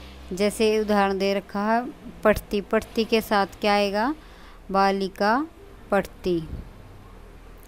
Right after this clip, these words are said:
चरतः, चरतः के साथ आएगा अजय चरतः। संति के साथ आएगा द्विचक्रिकः। और चलती के साथ आएगा नौका, नौका चलती।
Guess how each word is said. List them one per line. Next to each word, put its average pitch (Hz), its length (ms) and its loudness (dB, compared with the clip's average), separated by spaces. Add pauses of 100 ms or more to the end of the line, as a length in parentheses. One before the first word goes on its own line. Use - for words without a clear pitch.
(580)
चरतः, 202 600 0
चरतः 214 440 -4
के 220 160 -4
साथ 196 320 0
आएगा 208 300 2
अजय 220 540 2
चरतः। 180 720 -2 (640)
संति 214 340 -2
के 226 180 -2
साथ 202 320 0
आएगा 214 300 2
द्विचक्रिकः। 202 1200 -2 (1200)
और 196 180 -2
चलती 208 520 -2
के 220 160 0
साथ 202 340 -2
आएगा 214 320 0
नौका, 196 840 -2 (300)
नौका 220 640 0 (200)
चलती। 175 560 -2